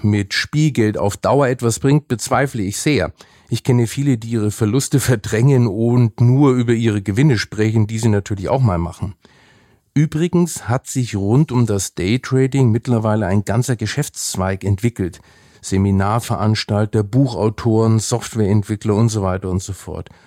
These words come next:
Und alle reden den Leuten ein, dass man durch Daytrading schnell und bequem reich werden kann.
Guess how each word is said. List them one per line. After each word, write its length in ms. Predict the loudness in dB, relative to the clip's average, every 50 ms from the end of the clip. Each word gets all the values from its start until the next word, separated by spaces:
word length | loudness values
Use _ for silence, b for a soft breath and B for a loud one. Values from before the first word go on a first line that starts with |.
| B B B
Und 240 | -2 -2 -2 -2 -2
alle 380 | -2 0 0 2 2 2 2 0
reden 260 | -2 0 2 2 2
den 140 | 4 2 2
Leuten 300 | 2 0 0 0 0 -2
ein, 280 | 0 0 0 0 0 b b b b b b
dass 180 | -2 0 2
man 180 | 2 2 2 2
durch 280 | 0 -2 -2 -4 -4 -4
Daytrading 680 | -2 0 0 0 0 0 0 2 2 2 2 2 2
schnell 460 | 2 0 0 0 0 0 2 2 2
und 100 | 2 2
bequem 580 | 0 0 -4 -4 -6 -4 -2 0 2 2 2 2
reich 380 | 0 0 -2 -2 -2 -2 -2 -2
werden 300 | -4 -2 -2 -4 -6 -6
kann. 320 | -8 -8 -8 -8 -8